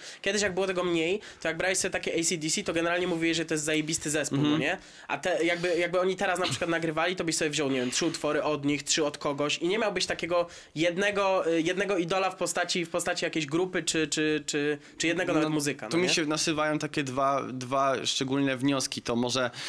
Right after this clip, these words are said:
Speaker 2: y, to nie, pierwszy mniej trafny, ale że nie ma najlepszych i najgorszych płyt, tylko są ulubione i mniej
Speaker 1: Mhm.
Speaker 2: ulubione.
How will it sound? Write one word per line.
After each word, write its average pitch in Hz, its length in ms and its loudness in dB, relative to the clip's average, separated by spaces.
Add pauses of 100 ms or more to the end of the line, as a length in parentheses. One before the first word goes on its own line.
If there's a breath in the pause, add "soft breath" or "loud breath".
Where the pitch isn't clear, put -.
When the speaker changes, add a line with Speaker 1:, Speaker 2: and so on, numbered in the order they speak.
(200 loud breath)
Speaker 2:
y, - 20 -2 (360)
to 135 100 -2
nie, 139 160 2 (460)
pierwszy 151 320 0
mniej 139 300 2
trafny, 139 480 2
ale 123 200 2
że 127 220 2 (240 loud breath)
nie 151 120 4
ma 165 100 4
najlepszych 151 720 4
i - 80 0
najgorszych 135 520 2
płyt, 185 280 0
tylko 156 180 -4
są 156 140 -2
ulubione 147 640 2
i 147 140 2
mniej 143 200 6
Speaker 1:
Mhm. 143 160 6
Speaker 2:
ulubione. 143 540 4